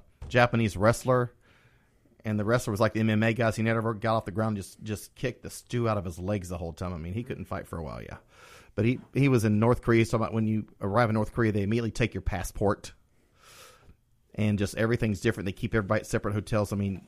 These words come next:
he's, he said that's the most scary he's <laughs> ever been as a wrestler. Yeah. But anyway, if you get a chance, folks, listen to that. Anyway, call-in number is six oh one, eight seven nine, zero zero zero two. That's eight, eight seven nine, zero zero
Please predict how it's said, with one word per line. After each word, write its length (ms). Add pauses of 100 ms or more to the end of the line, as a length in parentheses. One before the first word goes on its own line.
(160)
he's, 300
he 80
said 160
that's 160
the 60
most 180
scary 200
he's 120
<laughs> 40
ever 140
been 680
as 140
a 60
wrestler. 420 (100)
Yeah. 220 (440)
But 60
anyway, 180
if 80
you 40
get 120
a 20
chance, 260
folks, 220
listen 280
to 60
that. 140 (540)
Anyway, 400 (320)
call-in 320
number 200
is 140
six 240
oh 120
one, 340 (240)
eight 160
seven 340
nine, 360 (380)
zero 520 (120)
zero 520 (100)
zero 560 (220)
two. 400 (200)
That's 260
eight, 280 (160)
eight 160
seven 320
nine, 320 (420)
zero 460 (100)
zero 520